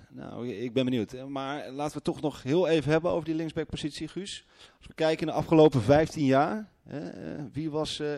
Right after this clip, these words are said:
welke drie linksback vond jij de beste?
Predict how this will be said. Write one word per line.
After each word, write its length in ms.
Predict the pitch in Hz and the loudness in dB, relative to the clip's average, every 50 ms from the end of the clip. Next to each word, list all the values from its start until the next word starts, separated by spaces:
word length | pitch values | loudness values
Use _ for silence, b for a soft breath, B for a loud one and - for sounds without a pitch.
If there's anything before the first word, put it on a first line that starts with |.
| 127 123 120 - - | -8 -12 -16 -16 -6
welke 320 | 127 160 170 - - 139 110 | -4 -4 -4 -4 -6 -6 -4
drie 360 | - 139 147 180 180 170 - B B B B B B B B | -2 0 2 2 0 0 -4 B B B B B B B B
linksback 560 | - 117 151 151 127 117 120 147 151 - - - - - _ _ _ _ _ _ _ _ | -2 0 0 0 2 2 2 2 2 0 -4 -16 -20 -20 _ _ _ _ _ _ _ _
vond 240 | - - - 151 135 | -12 -6 -4 -2 0
jij 140 | 120 147 143 | 2 2 2
de 80 | 135 127 | 2 0
beste? 320 | 143 175 185 - - | -2 -4 -4 -6 -12